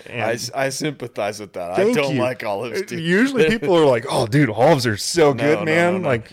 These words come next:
Speaker 1: Olives and pickles. I, I don't like pickles.
Speaker 2: I like pickles.
Speaker 1: See,
Speaker 2: And
Speaker 1: I fucking hate pickles.
Speaker 2: and, and that's, and that's my point, you know, like,
Speaker 1: Yeah.
Speaker 2: there, you could be like, "I love this coffee," and I could try it, and I'd be like, "This is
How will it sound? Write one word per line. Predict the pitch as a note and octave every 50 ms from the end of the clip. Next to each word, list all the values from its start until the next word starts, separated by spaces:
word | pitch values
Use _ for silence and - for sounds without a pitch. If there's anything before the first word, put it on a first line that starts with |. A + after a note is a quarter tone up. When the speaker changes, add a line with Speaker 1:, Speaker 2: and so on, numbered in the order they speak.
| - -
Speaker 1:
Olives | - A#2+ C3 D3+ D#3+ E3 C#3+ C3+
and | C#3 B2+
pickles. | - C3+ A#2+ G#2+ G#2+ F#2+ G2 G2+
I, | G2 G#2+ A2+ E2+ F2+ A#2
I | A#2
don't | B2+ B2+ B2+ B2 G#2
like | G#2 G#2+ G#2+ G2+ - -
pickles. | C#4 G3+ - -
Speaker 2:
I | C3 D#3
like | D#3+ - - G3+ - -
pickles. | B3 D#4 - G#3 B2+ G2 -
Speaker 1:
See, | - - C3 C3+
Speaker 2:
And | C3 C3+
Speaker 1:
I |
fucking | C3 - C#3 C3+ C3 - -
hate | - - A2+ G#2+ G#2+ - -
pickles. | - E2+ - F#3+ F3 D#3+ E3 F#3+
Speaker 2:
and, | F3 D#3 D3 - -
and | F#3+ D#3+ D3 C#3+
that's, | E3+ A#3 B3 - - - -
and | D3 C#3 B2+ A#2+
that's | D3 F3+ G#3+ - -
my | D#3 C3+ A#2
point, | - _ - - C#4 C#4 D#3+ - -
you | - - E3 D3
know, | C3 C3 B2+ B2 B2+ C3+
like, | C3+ B2 A#2+
Speaker 1:
Yeah. | A2 G#2 F#2+ D3+
Speaker 2:
there, | D3+ D#3 D#3+ D#3+ -
you | D#3 C#3 E3+ E3+
could | - F#3 D3+
be | E3+ D3+
like, | C3 A#2 - -
"I | C#3+
love | C3 A2 G2 G2 G#2 A2 B2 C#3+
this | E3 E3 -
coffee," | - - G3 G#3 G3+ E3 C#3
and | C3 C3
I | C3+
could | - C#3 -
try | - D3+ E3+
it, | F#3+
and | D#3 B2+
I'd | A#2
be | A2+
like, | G#2 G2 G#2 A2+
"This | C#3+ E3+ E3 E3
is | D3 C3+ -